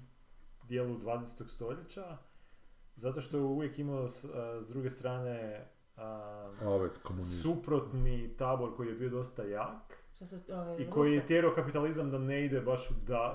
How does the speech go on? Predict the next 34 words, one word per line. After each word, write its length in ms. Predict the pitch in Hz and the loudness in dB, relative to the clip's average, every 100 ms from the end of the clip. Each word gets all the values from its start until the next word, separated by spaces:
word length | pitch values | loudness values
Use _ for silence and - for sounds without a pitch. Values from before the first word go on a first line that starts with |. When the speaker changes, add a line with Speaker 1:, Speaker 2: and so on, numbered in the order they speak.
| 117 | -4
Speaker 1:
u 140 | 113 113 | -8 -10
divljanje, 680 | 117 113 104 101 101 95 101 | -8 -4 -4 -4 -6 -8 -10
kako 140 | 107 170 | -8 -6
Speaker 3:
A, 80 | |
Speaker 1:
bi 80 | 180 | -4
Speaker 3:
Ruse 260 | 220 240 294 | -6 -4 -4
ili 420 | 277 254 254 247 | -2 -2 -2 -4
sindikate? 340 | 226 214 208 226 | -6 -2 0 2
Speaker 1:
Ruse 320 | 170 190 190 185 180 175 170 | 2 4 6 8 8 8 8
i 140 | 151 170 | 2 0
p-, 60 | 165 170 180 | 0 0 -2
ne, 220 | 185 139 | 0 0
mislim 260 | 120 131 160 | 0 -4 -4
na 80 | 139 | -4
komunizam 640 | 147 143 147 139 143 127 | -2 0 2 2 0 0
i, 140 | 127 | -2
ne 180 | 123 113 | -4 -4
znam, 200 | 101 101 | -6 -6
na, 100 | 101 98 98 98 | -4 -4 -4 -6
na 320 | 101 101 98 95 | -8 -6 -6 -8
fašističke 600 | 104 - 110 107 - 104 | -12 -12 -14 -14 -10 -10
i 40 | |
nacističke 560 | 98 98 107 107 - 98 | -8 -10 -12 -14 -12 -10
režime 340 | 98 107 101 | -8 -10 -12
s 40 | |
druge 180 | 101 107 | -12 -10
Speaker 3:
Mm. 40 | 98 | -10
Speaker 1:
strane. 400 | 95 123 156 160 - - - - - - - - - - | -8 -8 -8 -12 -18 -20 -20 -20 -20 -20 -20 -20 -16 -6
I 120 | 120 | -2
da 140 | 123 | 0
kad 160 | 127 123 | 0 0
su 100 | 135 | 2
nestali 540 | 147 170 156 117 113 | 4 4 4 2 -2
ti 340 | 127 113 101 | -4 -4 -4